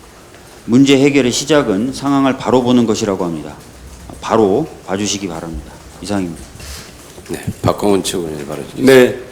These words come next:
Speaker 3: 미래통합당이 오늘 의원총회에서 어떤 결정을 내리든지 꼭 한 가지는 분명하게 명심하기 바랍니다. 국민들이 총선에서 보여준 확고한 뜻은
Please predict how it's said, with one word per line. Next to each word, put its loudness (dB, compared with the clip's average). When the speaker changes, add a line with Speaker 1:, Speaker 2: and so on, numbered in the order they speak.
Speaker 3:
미래통합당이 2
오늘 2
의원총회에서 4
어떤 0
결정을 0
내리든지 0
꼭 -4
한 0
가지는 2
분명하게 -2
명심하기 0
바랍니다. -6
국민들이 2
총선에서 0
보여준 2
확고한 -2
뜻은 -2